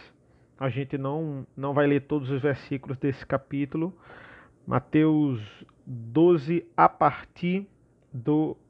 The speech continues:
versículo um até, deixa eu ver aqui, do, hoje a gente vai do um ao quatro e amanhã a gente vai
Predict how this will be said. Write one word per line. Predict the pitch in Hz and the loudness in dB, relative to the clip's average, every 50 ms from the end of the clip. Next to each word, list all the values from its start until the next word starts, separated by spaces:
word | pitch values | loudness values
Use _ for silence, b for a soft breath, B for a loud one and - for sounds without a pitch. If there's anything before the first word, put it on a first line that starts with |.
| _ - | _ -10
versículo | 135 131 147 135 - - - - 143 131 135 - 147 147 147 143 139 - _ _ - - | -4 -2 -2 -2 -2 -6 -8 -6 -6 -6 -6 -4 -2 -2 0 -2 -4 -6 _ _ -10 -6
um | 180 190 202 208 220 - _ B B B B B B B B B B B B _ | -6 -4 -4 -4 -6 -10 _ B B B B B B B B B B B B _
até, | - - 160 170 - - _ - - 165 160 165 165 165 170 175 170 - _ _ _ _ _ _ _ _ _ _ _ _ _ _ _ _ _ _ _ _ _ _ _ _ _ _ _ _ _ - | 6 8 8 6 6 2 _ 2 6 6 8 8 8 6 4 2 -2 -8 _ _ _ _ _ _ _ _ _ _ _ _ _ _ _ _ _ _ _ _ _ _ _ _ _ _ _ _ _ -12
deixa | 139 123 - - | -12 -10 -8 -8
eu | 143 | -6
ver | 127 139 135 | -4 -2 -2
aqui, | 131 127 - - - - 143 147 151 147 151 160 175 185 220 _ _ - | -2 -4 -6 -8 -8 -4 -2 -2 -2 -2 -2 -4 -6 -8 -14 _ _ -8
do, | 170 156 170 214 208 175 - - | -4 0 2 2 2 2 0 4
hoje | - 202 226 226 180 220 | 8 8 8 8 8 4
a | |
gente | 196 196 208 202 196 | 0 0 -2 -6 -2
vai | 156 175 180 175 185 | 4 6 8 8 6
do | 175 165 190 | 4 2 0
um | 180 175 180 185 190 | 0 0 -2 0 4
ao | 185 185 185 | 4 4 4
quatro | 185 - - 156 139 135 135 135 131 - 220 247 262 _ _ _ _ b b b b b b b b b b b b b _ _ - | 2 0 2 4 6 6 6 4 2 -2 -6 -6 -6 _ _ _ _ b b b b b b b b b b b b b _ _ -8
e | 131 131 135 135 139 139 139 135 135 131 131 127 127 123 123 123 120 - _ _ _ _ _ _ _ - - - | -4 -2 -2 0 0 0 0 2 2 2 2 0 0 -2 -4 -6 -8 -12 _ _ _ _ _ _ _ -2 4 6
amanhã | 160 175 185 180 170 160 156 156 160 170 180 214 233 226 _ _ _ _ _ _ _ _ - - | 6 8 8 4 2 2 2 0 2 2 2 0 -2 -4 _ _ _ _ _ _ _ _ -10 -8
a | 120 | -6
gente | 113 131 147 - 165 | -4 -4 -4 -2 -2
vai | 147 117 113 139 135 139 143 147 147 147 | -2 2 4 6 6 6 6 4 2 0